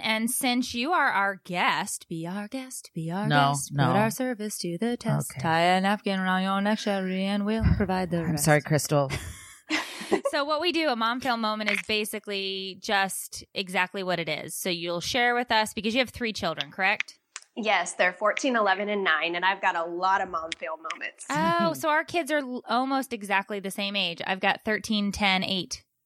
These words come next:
Speaker 1: Look
Speaker 2: Whoa.
Speaker 1: at that.
Speaker 3: It's such a fun stage, but it's also,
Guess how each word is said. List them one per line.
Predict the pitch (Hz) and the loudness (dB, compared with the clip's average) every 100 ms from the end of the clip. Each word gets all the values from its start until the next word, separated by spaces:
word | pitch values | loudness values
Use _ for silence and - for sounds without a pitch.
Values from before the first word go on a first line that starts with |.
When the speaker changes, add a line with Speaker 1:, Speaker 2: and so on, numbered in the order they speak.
| _ - | _ -6
Speaker 1:
Look | 185 | -2
Speaker 2:
Whoa. | - | 0
Speaker 1:
at | |
that. | 202 190 175 - _ _ _ _ _ _ _ _ _ _ | 0 -2 -6 -10 _ _ _ _ _ _ _ _ _ _
Speaker 3:
It's | 226 240 | -4 2
such | 494 480 | 2 2
a | - | 0
fun | 233 214 220 220 | 4 4 2 -4
stage, | - 202 180 175 - | -2 2 2 2 -2
but | 196 | -4
it's | 196 - | -2 0
also, | 180 214 - 247 233 226 | 2 2 0 0 2 2